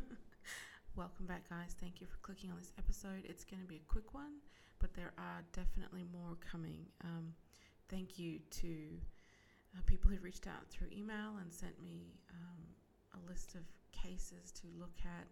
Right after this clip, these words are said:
and you know who you are. Thank you so much. Um, it's been an honor <laughs> talking to you, and to all the listeners, it's an honor reading for you all. So, <clears throat> I'm speaking a little quietly 'cause it's super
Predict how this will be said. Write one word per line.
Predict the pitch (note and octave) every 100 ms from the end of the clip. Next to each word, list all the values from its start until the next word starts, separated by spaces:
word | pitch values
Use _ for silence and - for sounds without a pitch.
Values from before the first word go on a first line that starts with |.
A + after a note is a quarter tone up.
| -
and | E3+ D#3 D3 D3+ - - - - - -
you | F#3
know | F3+ F3+ F#3
who |
you | E3+ F3
are. | F3+ F3+ -
Thank | E3+ -
you |
so | - E3+
much. | E3 E3+ - - -
Um, | E3+ E3 E3 D#3 D#3+ - - - - _ - - -
it's | E3 -
been | F3+ E3
an | E3 -
honor | E3+ F3+
<laughs> |
talking | - - G#3+ - - G3 -
to | F#3+
you, | F#3+ F#3 F#3+ - - -
and | A3+ A3
to | G#3+
all | - A#3
the | A#3
listeners, | A3 A3 - A3 G#3
it's | G#3 -
an | G3+
honor | F3+ F#3 F#3
reading | F3 F3 F#3
for | F#3 G3
you | F#3+ G3+
all. | G3+ G3+ G3+ - - - - -
So, | - A3 G3+ -
<clears throat> | - -
I'm | B3+ A3+ F#3 E3 - - - - - - - G3
speaking | - - E3+ F3
a |
little | F3 E3+
quietly | E3+ F3+ E3+ - D3
'cause | F#3+ -
it's | -
super | - - B3 -